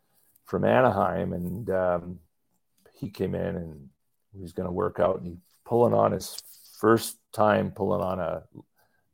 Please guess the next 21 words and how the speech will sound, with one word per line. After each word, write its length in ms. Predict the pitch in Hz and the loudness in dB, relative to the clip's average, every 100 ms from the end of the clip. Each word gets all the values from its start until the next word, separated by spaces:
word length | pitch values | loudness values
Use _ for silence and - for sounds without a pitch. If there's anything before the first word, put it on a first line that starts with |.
| _ | _
Leaf 320 | - 107 117 - | -2 2 2 0
track, 560 | - 98 104 104 - | 4 6 6 0 -2
uh, 320 | 101 95 95 87 - | 0 0 0 -4 0
pair 200 | 104 95 | 2 2
of 80 | |
shorts 520 | - 110 107 104 - - | 0 2 4 2 -2 -12
and 100 | 82 | -10
a 140 | 73 - | -14 -10
Leaf 240 | 98 107 101 | -4 -4 -4
shirt 420 | - - 101 202 | -6 -2 0 -2
to 60 | |
go 220 | 85 87 90 | -6 -6 -6
and 140 | 80 - _ _ _ _ | -8 -16 _ _ _ _
ride 260 | 95 98 95 | 4 4 4
the 80 | 90 | 0
bike. 340 | 92 104 98 | 2 2 0
And 80 | 82 | -6
I 80 | 87 | -8
said, 220 | - 107 | -6 -4
"It 100 | 113 - 185 | -4 -8 -18
look, 260 | 143 143 143 | -6 -6 -6